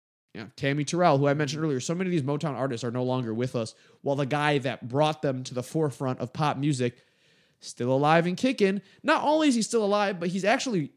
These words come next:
he, as recent as, like, three, four years ago, has been super active as the creative director of Motown. Still.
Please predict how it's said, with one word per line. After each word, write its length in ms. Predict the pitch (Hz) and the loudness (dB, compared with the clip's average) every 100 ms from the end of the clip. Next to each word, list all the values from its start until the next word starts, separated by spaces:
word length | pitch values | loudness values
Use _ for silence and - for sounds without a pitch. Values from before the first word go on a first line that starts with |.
| - | -8
he, 160 | 214 | -2
as 120 | 180 147 | 0 0
recent 320 | 233 240 208 | -2 -2 -2
as, 100 | 160 | -2
like, 160 | 131 | -4
three, 160 | - 208 | -2 -2
four 200 | - 190 | 2 2
years 260 | 151 180 190 | 4 4 4
ago, 220 | 214 220 | 2 4
has 140 | 180 | 2
been 120 | 151 | 0
super 360 | 131 - 202 202 | -4 -4 -2 -2
active 480 | 156 165 170 151 131 | 0 0 2 0 2
as 180 | 135 139 | 0 0
the 80 | 131 | -2
creative 360 | - 165 165 | 0 2 2
director 500 | 135 135 147 - 123 | 0 0 0 0 -2
of 80 | 117 | -2
Motown. 480 | 123 131 127 110 98 - | 2 2 2 -4 -6 -16
Still. 440 | - - 202 165 | -14 0 4 6